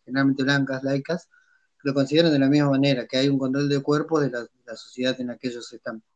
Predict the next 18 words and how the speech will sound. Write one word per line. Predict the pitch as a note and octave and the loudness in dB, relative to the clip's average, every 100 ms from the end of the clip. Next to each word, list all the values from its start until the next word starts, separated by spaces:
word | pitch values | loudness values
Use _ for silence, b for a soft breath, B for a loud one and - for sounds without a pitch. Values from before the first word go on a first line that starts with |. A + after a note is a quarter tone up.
| _ _ _ _ _ - | _ _ _ _ _ -14
Lo | |
que | C#3 | -10
pasa | C#3 E3 F3 E3+ C#3 | -6 -4 -2 -4 -6
que | - D3 C#3+ C#3 | 0 4 4 2
cuando | C#3+ C#3 | 2 0
consideramos | C3+ C#3+ D3 C#3+ D#3 E3 E3 D3+ | 0 -2 0 0 2 2 2 0
la, | C#3+ C3+ C3+ C3+ C3+ | 0 0 0 -4 -4
la, | C3+ C3 C3 B2+ | -4 -4 -4 -6
la, | B2+ B2+ B2 B2 _ _ _ C3 B2 B3 B3 _ _ _ _ _ | -8 -10 -14 -20 _ _ _ -20 -20 -20 _ _ _ _ _ _
la | C3 B2 | -20 -20
relación | B2 B2+ - F3 | -20 -20 -12 -10
de | D#3 | -6
la | |
iglesia | C#3 C#3+ D3 C3+ | -4 -4 -4 -4
con | C3 | -6
los | B2+ | -4
pueblos | D3 C#3+ C#3+ | -2 0 -2
indígenas, | D3+ D3+ D3 D3+ E3 | -2 -2 -2 -2 -4